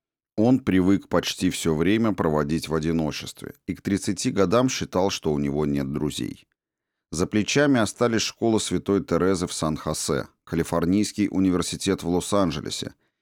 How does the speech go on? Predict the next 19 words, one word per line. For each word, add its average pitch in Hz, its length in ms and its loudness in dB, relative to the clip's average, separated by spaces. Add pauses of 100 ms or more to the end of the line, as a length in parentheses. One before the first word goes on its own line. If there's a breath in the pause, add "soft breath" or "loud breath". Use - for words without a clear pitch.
(100)
и 87 80 0
медицинская 113 720 2
школа 101 420 2
университета 85 840 0
Вандербилта. 78 840 0 (640)
Но 85 140 2
за 90 100 2
всё 160 200 2
это 135 180 2
время 120 400 4
у 104 120 0
него 101 240 4
ни 107 120 4
с - 80 -2
кем 107 260 2
не 90 60 4
сложилось 82 540 0
прочных 73 500 -4
отношений. - 640 -4